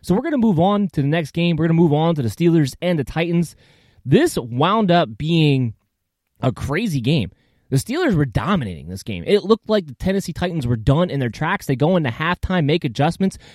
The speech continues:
and all of a sudden, this was a ball game all the way to the end. Steelers ultimately wound up winning twenty-seven to twenty-four, but this was very entertaining and for fantasy purposes was very good. Ryan Tannehill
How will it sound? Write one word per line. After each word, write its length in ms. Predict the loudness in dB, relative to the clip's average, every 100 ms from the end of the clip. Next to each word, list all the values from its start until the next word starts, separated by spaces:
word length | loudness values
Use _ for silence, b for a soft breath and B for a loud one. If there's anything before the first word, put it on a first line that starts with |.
| B B 2
and 80 |
all 100 | 2
of 60 | 2
a 60 | 0
sudden, 320 | 2 2 2
this 240 | 0 2
was 160 | 0 2
a 100 | 0
ball 420 | 2 2 4 4
game 440 | 4 0 0 -4 -8 b b -2
all 240 | 2 4
the 80 | 4
way 200 | 4 2
to 80 | 2
the 220 | 2 2
end. 220 | 2 0 B B B -20
Steelers 380 | -8 4 6 6 4
ultimately 480 | -2 -2 -4 -2 -2
wound 240 | 0 0
up 80 | 0
winning 340 | 0 0 0
twenty-seven 540 | -2 -4 -2 0 0 0
to 80 | -2
twenty-four, 600 | -2 0 -2 2 2 2
but 80 | 2
this 140 | 0
was 100 | 0
very 280 | 2 0 0
entertaining 460 | -2 0 0 0
and 80 | -2
for 100 | -6
fantasy 360 | -6 -2 -2 0
purposes 560 | -2 -2 0 0 0 b b b b b
was 160 | 2 6
very 260 | 6 6
good. 260 | 4 2 2
Ryan 280 | 0 0 0
Tannehill 560 | -2 2 4 4 2